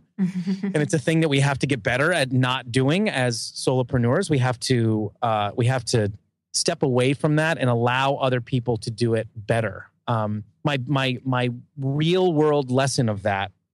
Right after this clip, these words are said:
Speaker 2: was I was in a hurry one weekend, and even though this place has been next to me for years and years and years, I took my laundry to the, to the laundromat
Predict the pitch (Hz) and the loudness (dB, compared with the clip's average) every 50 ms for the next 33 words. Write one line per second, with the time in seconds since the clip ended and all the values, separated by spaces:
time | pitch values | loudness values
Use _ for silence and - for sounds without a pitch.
0 | _ _ _ _ _ _ _ _ _ _ - - 143 127 120 117 117 113 107 113 | _ _ _ _ _ _ _ _ _ _ -8 -2 0 2 2 2 2 2 0 -2
1 | 113 - - _ _ _ _ _ _ _ _ _ _ - 147 143 135 135 127 123 | -4 -8 -10 _ _ _ _ _ _ _ _ _ _ -2 0 0 0 0 0 0
2 | 117 117 185 185 185 175 165 160 156 147 135 - - 135 131 147 143 139 131 131 | 0 2 2 2 4 2 2 2 2 0 0 -4 -6 -4 0 0 2 2 2 2
3 | 135 123 - 120 107 101 98 107 123 - - _ _ _ 135 127 123 120 117 113 | 2 0 0 0 0 0 0 -2 -2 -4 -6 _ _ _ 0 0 2 2 2 2
4 | 113 113 113 113 - - _ _ _ _ _ _ _ - 170 160 180 170 160 151 | 0 0 -2 -4 -6 -12 _ _ _ _ _ _ _ -2 0 2 2 2 4 2
5 | 143 - - - 143 135 123 - 139 113 - 135 131 127 123 123 127 131 - - | 2 0 -2 -2 -2 0 0 -2 -2 -2 0 0 2 2 2 2 2 0 -2 -2
6 | - 131 123 117 117 - 117 117 123 127 120 110 120 117 110 110 104 107 113 113 | -2 0 0 0 0 0 0 0 2 0 0 0 0 0 0 0 0 0 0 0
7 | 110 107 98 98 98 95 - - _ _ _ _ _ _ _ _ _ _ _ _ | 0 0 -2 -2 -4 -6 -10 -12 _ _ _ _ _ _ _ _ _ _ _ _
8 | _ - 147 - - 170 - 151 143 131 123 127 139 165 208 214 180 131 104 98 | _ -4 -2 -2 -2 -2 0 0 2 2 2 2 2 2 2 2 2 0 -2 -4
9 | 101 101 101 113 120 - _ _ _ - 160 139 139 135 131 123 120 147 131 135 | -6 -6 -6 -8 -10 -12 _ _ _ -4 0 0 0 -2 -2 -2 -2 0 2 2
10 | 127 117 104 110 113 139 139 151 185 214 175 135 110 101 98 92 92 92 | 0 0 -2 -6 -4 -2 -2 0 0 2 2 0 0 0 -2 -4 -6 -8